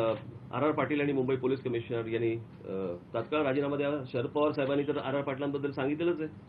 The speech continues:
की ते कमकुवत आहेत, त्यांना काही, अ, अ, समजत नाही का काही आहे, असं काहीतरी statement केलं होतं आता मध्यंतरी त्यांनी. So जरा तरी थोडीशी लाज बाकी असेल या सगळ्या लोकांना, तर त्यांनी आप-, आपणहून या गोष्टींचा राजीनामा आपण त्यांनी द्यावा.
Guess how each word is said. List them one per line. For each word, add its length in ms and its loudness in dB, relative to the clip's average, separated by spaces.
की 120 0
ते 60 4
कमकुवत 440 4
आहेत, 100 0
त्यांना 240 -2
काही, 220 0
अ, 380 2
अ, 160 0
समजत 360 -4
नाही 140 2
का 140 -2
काही 260 0
आहे, 120 -4
असं 140 -4
काहीतरी 280 -4
statement 380 -4
केलं 160 0
होतं 140 -2
आता 140 -6
मध्यंतरी 360 -4
त्यांनी. 680 -12
So 180 8
जरा 320 4
तरी 260 2
थोडीशी 380 4
लाज 220 4
बाकी 300 2
असेल 300 2
या 140 -2
सगळ्या 240 0
लोकांना, 360 -4
तर 40 -6
त्यांनी 240 -2
आप-, 220 -2
आपणहून 400 4
या 120 2
गोष्टींचा 460 0
राजीनामा 360 0
आपण 220 0
त्यांनी 360 -4
द्यावा. 280 -2